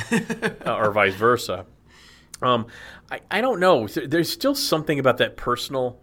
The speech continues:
Speaker 2: touch, that connection, the
Speaker 1: Mm-hmm.
Speaker 2: actual handshake, the, the, uh,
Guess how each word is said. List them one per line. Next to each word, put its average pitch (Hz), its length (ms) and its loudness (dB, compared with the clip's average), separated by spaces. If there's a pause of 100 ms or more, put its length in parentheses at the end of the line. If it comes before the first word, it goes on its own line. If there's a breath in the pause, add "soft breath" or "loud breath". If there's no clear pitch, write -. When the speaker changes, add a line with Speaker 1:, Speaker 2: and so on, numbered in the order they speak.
(180)
Speaker 2:
touch, 113 320 -4
that 104 160 -8
connection, 104 720 -8
the 104 100 -6
Speaker 1:
Mm-hmm. 98 100 -4
Speaker 2:
actual 104 320 -4
handshake, 101 720 -8 (400 loud breath)
the, 98 580 -8
the, 95 560 -12 (140)
uh, 87 800 -16